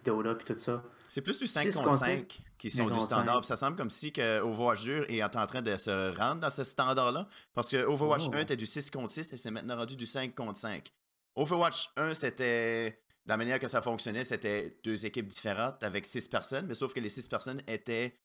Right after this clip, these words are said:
Speaker 2: obligatoirement, devaient avoir, ouais, six, mais c'est parce qu'il y en a deux qui étaient cachés des
Speaker 1: Mhm.
Speaker 2: autres.
Speaker 1: Non, non,
Speaker 2: C'est
Speaker 1: mais
Speaker 2: ça.
Speaker 1: merci, Tom.
Speaker 2: C'est ça,
Speaker 1: Merci.
Speaker 2: c'est
Speaker 1: Non, non, j'ai, j'ai, j'ai, six, six.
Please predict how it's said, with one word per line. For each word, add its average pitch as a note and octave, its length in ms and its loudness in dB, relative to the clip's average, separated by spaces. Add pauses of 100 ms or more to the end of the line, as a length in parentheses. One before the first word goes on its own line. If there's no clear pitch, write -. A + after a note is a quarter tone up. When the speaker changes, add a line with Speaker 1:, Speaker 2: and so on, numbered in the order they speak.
(160)
Speaker 2:
obligatoirement, C3 760 2
devaient G#2+ 160 4
avoir, G#2 580 2 (100)
ouais, G#2 140 2
six, - 300 -4
mais G2+ 100 2
c'est - 80 -8
parce G#2+ 140 2
qu'il G#2 120 -2
y F#2+ 60 0
en - 20 2
a F#2 40 0
deux G#2 160 -2
qui G#2 80 -8
étaient G2+ 120 -6
cachés G#2 300 2
des C3 140 6
Speaker 1:
Mhm. B2+ 100 4
Speaker 2:
autres. C3+ 100 2
Speaker 1:
Non, C#3+ 160 8
non, C#3 140 10 (100)
Speaker 2:
C'est C3+ 60 8
Speaker 1:
mais B2+ 80 6
Speaker 2:
ça. B2 60 4
Speaker 1:
merci, B2 320 2
Tom. A#2+ 340 6 (420)
Speaker 2:
C'est - 120 -14
ça, G#2+ 140 0
Speaker 1:
Merci. - 240 0
Speaker 2:
c'est - 260 -10
Speaker 1:
Non, B2+ 240 4
non, C#3+ 240 10
j'ai, C#3 180 4
j'ai, B2+ 140 2
j'ai, B2 360 6 (460)
six, - 500 -4 (140)
six. - 440 -4